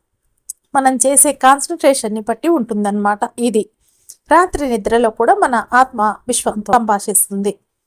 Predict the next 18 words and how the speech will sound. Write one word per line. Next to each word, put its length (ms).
ఆ 100
సమయంలో 500
మీ 140
దిండు 260
కింద 220
ఉన్నవి 380
ఆ 120
సంభాషణలో 760
భాగమవుతాయి. 680
అందుకే 380
మీరు 400
ఈ 100
రాత్రి 380
నుండి 260
చేయబోయేది 760
సాధారణ 560
విషయం 360
కాదు. 340